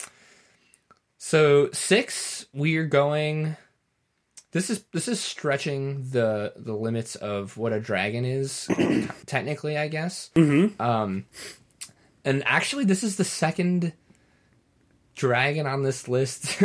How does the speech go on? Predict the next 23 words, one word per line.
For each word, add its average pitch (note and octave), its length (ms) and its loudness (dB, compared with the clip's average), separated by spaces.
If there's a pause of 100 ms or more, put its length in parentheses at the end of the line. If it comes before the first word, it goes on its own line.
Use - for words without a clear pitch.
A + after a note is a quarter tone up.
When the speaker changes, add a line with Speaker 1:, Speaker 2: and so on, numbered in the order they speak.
(140)
Speaker 1:
<laughs> - 220 -10
like, - 240 -6 (280)
voiced B2 460 -2
by C3 140 0
Eddie A#2+ 240 2
Murphy. G2+ 180 8
Speaker 2:
I G#3 80 12
was B3 220 12
ju-, C4 160 12
okay, F3+ 420 12
I G3+ 220 12
was, C4+ 340 12
I G3 200 10
was C#4 200 12
waiting. G3+ 480 10
<laughs> - 60 8 (240)
Oh, G#3 240 12
I'm G#3+ 200 12
now G#3 260 12
so G#3+ 380 12
mad E3 340 12
I D#3 100 8
didn't E3 400 8